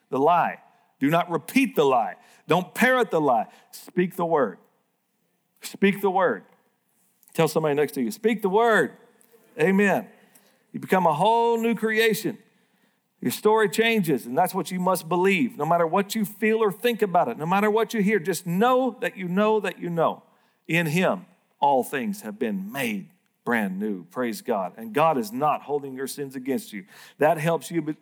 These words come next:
to be able to run your race swiftly, to keep looking forward, looking unto Jesus, the author and the finisher of your faith. Amen. And verse three, "By faith we understand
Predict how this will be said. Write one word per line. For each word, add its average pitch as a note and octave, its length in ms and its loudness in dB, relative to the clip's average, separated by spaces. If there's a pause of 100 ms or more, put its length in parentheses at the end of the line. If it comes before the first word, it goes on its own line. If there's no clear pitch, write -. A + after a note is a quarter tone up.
to - 100 -16
be D#3+ 100 -2
able D#3 140 -2
to B2+ 60 0
run D#3+ 400 0
your E3+ 260 -4
race E3+ 400 -2 (180)
swiftly, D3+ 800 -2 (280)
to C#3+ 60 -8
keep F#3+ 280 -2
looking F3+ 440 -2
forward, D3 500 -2 (200)
looking F3+ 320 -4
unto E3+ 220 -6
Jesus, D#3+ 720 -2 (240)
the C#3 140 2
author D#3 360 0
and B2+ 140 -6
the G#2+ 80 -8
finisher D3 640 -2
of A#2 220 -12
your A#2+ 160 -6
faith. G#2 440 -10 (340)
Amen. C3+ 420 0 (1080)
And C#3 220 -2
verse F3 260 0
three, D#3+ 240 0
"By D#3 360 0
faith G#3+ 400 0 (260)
we F3 160 2
understand D#3 720 -2